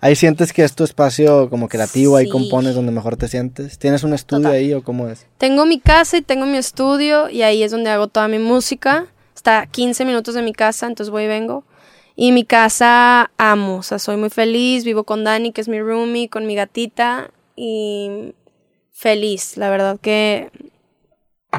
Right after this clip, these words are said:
Speaker 2: amo poder regresar a mi casa, es como mi centro,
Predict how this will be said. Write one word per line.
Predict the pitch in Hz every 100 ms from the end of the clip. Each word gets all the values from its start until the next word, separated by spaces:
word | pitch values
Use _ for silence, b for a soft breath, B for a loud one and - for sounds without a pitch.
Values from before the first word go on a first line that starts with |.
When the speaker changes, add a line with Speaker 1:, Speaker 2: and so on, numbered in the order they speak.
| 143 -
Speaker 2:
amo | 226 226 226
poder | 226 220 208
regresar | 220 214 208
a |
mi | 208
casa, | 202 196 196
es |
como | - 208
mi | 202
centro, | 190 202 196 185 240